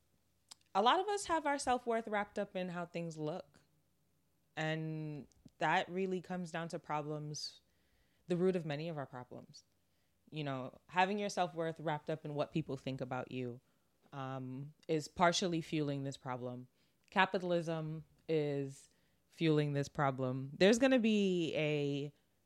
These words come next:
colorism problem, classism problem,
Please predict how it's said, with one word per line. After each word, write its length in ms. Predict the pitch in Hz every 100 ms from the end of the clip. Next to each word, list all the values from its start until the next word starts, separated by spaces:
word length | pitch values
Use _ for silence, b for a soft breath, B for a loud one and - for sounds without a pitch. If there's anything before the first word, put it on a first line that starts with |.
| -
colorism 1040 | 185 165 151 147 147 _ - 151 143 143
problem, 760 | 143 139 135 139 135 139 139 139 _ _
classism 760 | - 147 143 151 135 139 139 -
problem, 600 | 139 131 131 131 131